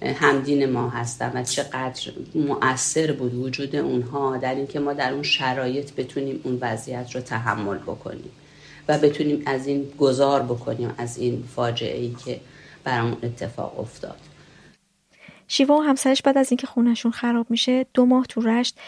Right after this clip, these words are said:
Speaker 2: پیش دوستاشون میمونن و بعد خونه اجاره می‌کنن.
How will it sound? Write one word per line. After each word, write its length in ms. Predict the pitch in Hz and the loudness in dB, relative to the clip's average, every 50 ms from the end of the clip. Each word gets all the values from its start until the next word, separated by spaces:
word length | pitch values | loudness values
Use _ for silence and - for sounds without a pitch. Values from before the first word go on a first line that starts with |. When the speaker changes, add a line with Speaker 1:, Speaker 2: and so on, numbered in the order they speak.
| - - - - | -20 -18 -12 -2
Speaker 2:
پیش 140 | - - | 4 4
دوستاشون 520 | 262 214 226 214 - - 220 220 - 240 233 | 6 6 4 2 2 0 0 0 2 2 2
میمونن 500 | 240 240 247 247 240 240 233 233 233 233 | 2 4 2 2 2 2 2 2 2 0
و 120 | 233 220 - | 0 0 0
بعد 240 | 220 214 220 226 - - - - - - _ | 0 0 0 -2 -4 -8 -16 -20 -20 -20 _
خونه 260 | - - 226 202 196 | -4 2 4 4 4
اجاره 320 | 190 202 214 202 202 247 | 4 2 0 -2 -4 -4
می‌کنن. 440 | 233 226 226 - - 233 233 233 226 | -4 -6 -6 -6 -6 -4 -2 -2 -4